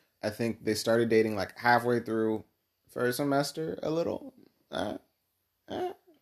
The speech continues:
or beginning of second semester. You know what? They were dating.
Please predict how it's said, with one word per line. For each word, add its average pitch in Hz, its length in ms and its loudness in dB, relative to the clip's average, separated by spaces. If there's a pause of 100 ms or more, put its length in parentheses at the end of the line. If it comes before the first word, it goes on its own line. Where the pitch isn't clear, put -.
(120)
or 202 340 6
beginning 147 360 0
of 127 80 -2
second 120 260 -6
semester. 104 320 -12 (240)
You 165 80 -2
know 170 100 8
what? 151 140 8
They 147 80 8
were 131 100 6
dating. 107 320 4